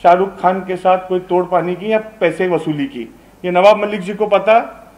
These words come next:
उनके इसमें क्या intention थे और इसके अंदर उनका क्या role था। चिंकू पठान, जो drug mafia है, मियाओ मियाओ drug और arms के साथ जिसको arrest किया नारकोटिक्स department ने, जिसको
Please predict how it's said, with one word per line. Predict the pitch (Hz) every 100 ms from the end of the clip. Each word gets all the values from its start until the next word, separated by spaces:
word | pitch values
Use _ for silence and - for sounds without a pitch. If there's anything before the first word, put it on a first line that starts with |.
| - _ -
उनके | 185 196 220
इसमें | 202 214 208
क्या | 214
intention | 208 185 190 190 220
थे | 220 220 233 - - - -
और | 180
इसके | 190 - 220
अंदर | 196 196 214
उनका | 202 190
क्या | 208 196 190
role | 156 151
था। | - 131 - - - - - - -
चिंकू | 240 240 277 294
पठान, | 240 226 208 175 117 - - - - _ - - _ _
जो | 160 214
drug | 165 240 233
mafia | 220 226 240 226
है, | 240
मियाओ | 226 214 226
मियाओ | 233 233
drug | 214 233 226
और | 214
arms | 208 220
के | 233
साथ | 214 220
जिसको | 208 202 233
arrest | 208 214 214
किया | 202 190 151 - - - _ _ -
नारकोटिक्स | 196 196 214 226
department | 190 208 185 190 208
ने, | 196 147 - - _ _ _ _ 147
जिसको | 190 233 - 269 247 -